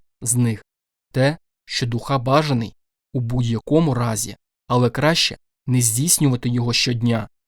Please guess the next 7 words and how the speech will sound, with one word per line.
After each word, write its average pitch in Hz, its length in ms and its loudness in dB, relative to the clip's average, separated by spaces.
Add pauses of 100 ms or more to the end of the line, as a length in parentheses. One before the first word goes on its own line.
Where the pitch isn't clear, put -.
тобто 123 380 0
ліпше 120 460 -2 (260)
інколи 160 420 2
лишати, 135 580 0 (220)
через 120 280 0
слова 123 500 0 (300)
Айші, 117 480 -2